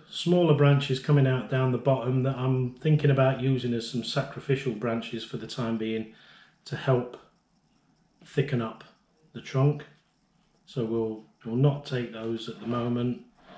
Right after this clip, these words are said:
We'll, we'll leave, leave them in, in place. If it starts swelling up, we'll at least take one of them off. Um, up here on the branch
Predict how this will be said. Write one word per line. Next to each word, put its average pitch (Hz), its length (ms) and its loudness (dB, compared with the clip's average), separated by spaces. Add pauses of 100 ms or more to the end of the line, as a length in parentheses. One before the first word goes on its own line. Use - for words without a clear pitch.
(1600)
We'll, 120 160 0
we'll 117 240 0
leave, 120 360 -2 (260)
leave 131 220 2
them 120 160 -2
in, 113 340 -6
in 107 200 -16
place. 104 360 -14
If - 140 -8
it 135 80 -8
starts - 360 2
swelling 117 360 -4
up, 113 180 -10
we'll 113 260 -8
at 113 100 -10
least 117 260 -6
take 107 220 -8
one 110 160 -12
of 95 100 -16
them 95 160 -16
off. - 320 -16 (840)
Um, 123 400 -2
up 156 240 0
here 160 580 4 (1300)
on 127 160 0
the 120 80 0
branch 131 580 2